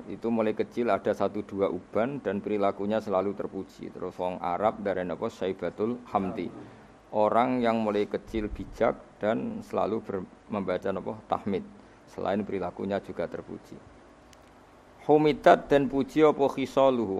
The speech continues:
Humidat dan puji apa khisaluhu? Pira-pira tingkahe Nabi atau perilakune Nabi, as-saniyatu kang luhur. As-san-, eh, khisaluhu apa pira-pira, eh, perilakune Abdul Muthalib? Apa khisaluhu pira-pira perilakune Abdul Muthalib as-saniyatu kang luhur?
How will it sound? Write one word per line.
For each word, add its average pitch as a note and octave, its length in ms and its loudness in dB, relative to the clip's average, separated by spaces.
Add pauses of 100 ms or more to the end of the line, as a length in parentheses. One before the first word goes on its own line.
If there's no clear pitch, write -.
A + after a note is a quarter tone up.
Humidat C3+ 560 4
dan B2 160 4
puji B2 320 0
apa B2 240 2
khisaluhu? A2 720 -2
Pira-pira A2 800 0 (1040)
tingkahe G#2+ 400 8
Nabi G2 320 0
atau F#2 160 -2
perilakune G2 560 0
Nabi, E2+ 400 -4
as-saniyatu G2 720 -4
kang E2+ 200 -4
luhur. - 240 -10 (120)
As-san-, F#2+ 360 -6 (120)
eh, A#2 160 2
khisaluhu B2+ 600 4
apa A2 120 2
pira-pira, G2+ 400 2 (760)
eh, G2+ 200 6
perilakune G2 560 2
Abdul F#2 400 -2
Muthalib? F#2 400 -4
Apa G2+ 240 -4 (120)
khisaluhu G2 520 -2
pira-pira G2 400 -2
perilakune F2 560 -2
Abdul - 280 -8
Muthalib F#2 480 -4
as-saniyatu F2+ 680 -4
kang E2+ 200 -6
luhur? - 240 -12